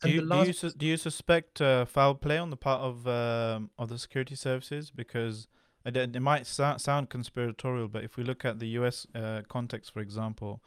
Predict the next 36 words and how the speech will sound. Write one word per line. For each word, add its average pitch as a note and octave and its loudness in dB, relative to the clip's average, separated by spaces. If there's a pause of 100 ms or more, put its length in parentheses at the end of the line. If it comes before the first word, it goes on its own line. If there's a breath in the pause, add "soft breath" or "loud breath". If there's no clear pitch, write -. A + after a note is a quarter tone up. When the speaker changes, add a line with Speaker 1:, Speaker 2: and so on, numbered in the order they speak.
(400 soft breath)
Speaker 1:
the A2+ -6
F A2+ -4
B A#2 0
I A2+ 4
has G#2+ -2
been, G#2+ -4 (460)
um, G#2+ -2 (260)
roundly A2+ 0
criticized G2+ -8
for G2+ -6 (260)
foiling A2+ -2
plots - -8 (140)
largely A2 -4
of G#2 -6
its G#2+ -10
own A2 -4
making. G#2+ -6
Sheikh - -8
Yasser, A2 -6
you've G#2+ -8
spoken - -8
about G#2 -6
this G#2 -8
in G#2+ -6
the G2+ -6
past, G#2+ -8 (420 soft breath)
where G#2+ -2
they, G#2+ -2 (180)
you A2 -8
know, G#2+ -4
entrap, G#2+ -6 (100)
uh, G#2+ -4
young, A2 -4 (500 soft breath)
um, G#2 -2
uh, A2 -8 (280)
impressionable, G#2+ -6